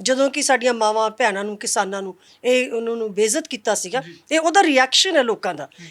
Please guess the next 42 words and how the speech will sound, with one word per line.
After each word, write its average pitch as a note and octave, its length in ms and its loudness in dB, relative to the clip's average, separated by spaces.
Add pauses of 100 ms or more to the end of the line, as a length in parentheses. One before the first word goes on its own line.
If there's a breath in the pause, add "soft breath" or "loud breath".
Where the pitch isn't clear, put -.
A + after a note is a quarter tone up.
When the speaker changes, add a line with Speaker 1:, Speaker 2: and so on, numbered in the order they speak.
(100)
Speaker 1:
ਏਅਰਪੋਰਟ F4+ 420 4
ਦੇ E4+ 80 2
ਉੱਤੇ D#4+ 220 2
ਵੀ D#4 100 0
ਜਦੋਂ C4+ 260 0
ਉਹਦੇ C#4 180 2
ਨਾਲ C#4 120 4
ਉਹ C#4 80 2 (100)
ਘਟਨਾ G#3+ 200 -2
ਵਾਪਰੀ G#3+ 320 0
ਸੀ, E4 180 -2
ਕਿਉਂਕਿ C4+ 440 -8
ਲੋਕਾਂ A#3+ 260 -2
ਦੇ B3 100 -2
ਮਨ A3 200 -2
'ਚ A#3 60 -8
ਗੁੱਸਾ F#3+ 340 -6
ਹੈ, D3 60 -6 (240 soft breath)
ਸਾਡੇ C4 240 2
ਸਾਰਿਆਂ E4+ 340 6
ਦੇ F#4 80 0
ਮਨ C4+ 180 2
'ਚ C4 80 -8
ਗੁੱਸਾ A#3 300 -4
ਹੈ C4 60 2 (320 loud breath)
ਕਿ C#4+ 60 0
ਉਹਨੇ C4+ 140 0
ਕਿਸਾਨਾਂ A#3 460 0
ਦੇ A3+ 80 -4
ਲਈ A#3 80 -8
ਇਹਦਾ A3 160 -2
ਕਿਉਂ D#4+ 300 2
ਬੋਲਿਆ। D#3+ 320 -2 (440 loud breath)
ਔਰ C4+ 120 4 (280)
ਕਿ, D4 80 4
ਔਰ D4 200 6
ਲੇਕਿਨ D#4+ 280 0
ਜਿਹੜਾ F#4+ 180 0
ਹੁਣ F4+ 100 2
ਸਿਮਰਜੀਤ D#4 440 -2
ਮਾਨ D4+ 300 4
ਦਾ D#4+ 260 6